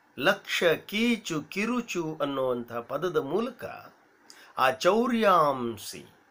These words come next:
ಚೌರ್ಯಾಂಸಿ ಅಂದ್ರೆ ಎಂಬತ್ನಾಲ್ಕು, ಆ ಚೌರ್ಯಾಂಸಿ ಲಕ್ಷ ಅಂದ್ರೆ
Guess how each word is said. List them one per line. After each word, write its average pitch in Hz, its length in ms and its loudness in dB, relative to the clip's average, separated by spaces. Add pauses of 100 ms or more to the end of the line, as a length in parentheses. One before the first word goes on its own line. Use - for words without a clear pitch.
(240)
ಚೌರ್ಯಾಂಸಿ 160 800 2
ಅಂದ್ರೆ 190 560 -4
ಎಂಬತ್ನಾಲ್ಕು, 160 1120 0 (1000)
ಆ - 100 2
ಚೌರ್ಯಾಂಸಿ 202 1040 4
ಲಕ್ಷ 175 420 -2
ಅಂದ್ರೆ 135 600 0